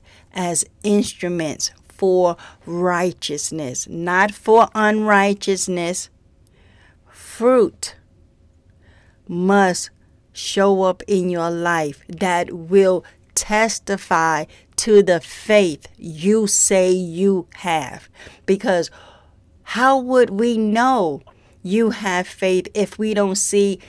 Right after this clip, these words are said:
any works? How would we know that you have genuine faith if what we see, you cutting up, you got anger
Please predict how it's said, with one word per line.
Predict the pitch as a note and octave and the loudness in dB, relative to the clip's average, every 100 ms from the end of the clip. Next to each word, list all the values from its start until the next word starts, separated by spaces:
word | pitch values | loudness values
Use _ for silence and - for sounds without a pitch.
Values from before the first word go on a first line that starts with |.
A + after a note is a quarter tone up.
| - _ _ | -20 _ _
any | G#3+ G#3 G3 | 0 2 0
works? | F3+ F3 E3+ | 0 0 0
How | - A#3 | 0 0
would | A#3 A#3+ A3 | 2 -2 -2
we | A#3 | -4
know | A3+ A3 G#3+ F#3+ | 0 4 4 4
that | F#3+ F#3 | 2 2
you | F#3 A3 A3+ | 0 0 0
have | - A3 G#3 F#3+ - - - F3 | -2 2 2 2 -2 -20 -12 -10
genuine | D3 G#3+ A3+ G#3+ G#3+ G#3 G3+ F#3 - _ | 0 2 2 2 2 2 2 0 -8 _
faith | - - G3 D#3+ - _ - - _ | -16 -4 -2 -2 -6 _ -20 -20 _
if | - G#3 F#3 | 4 6 4
what | F#3+ G#3+ A3 | 0 0 0
we | G#3 A#3 A#3 | -2 -4 -2
see, | - - C#4 C4+ A#3 A3 _ - - _ | -2 0 0 0 0 -4 _ -20 -20 _
you | F3+ G#3+ A3+ G3+ - _ | -4 0 2 0 -4 _
cutting | - B3+ A#3+ A#3 A#3+ | -6 0 0 2 0
up, | A#3 A3+ A3+ - | 4 4 4 0
you | F3 G#3 | -4 0
got | A3 A3 - | 0 0 -2
anger | A3 G#3+ G#3+ | -2 0 0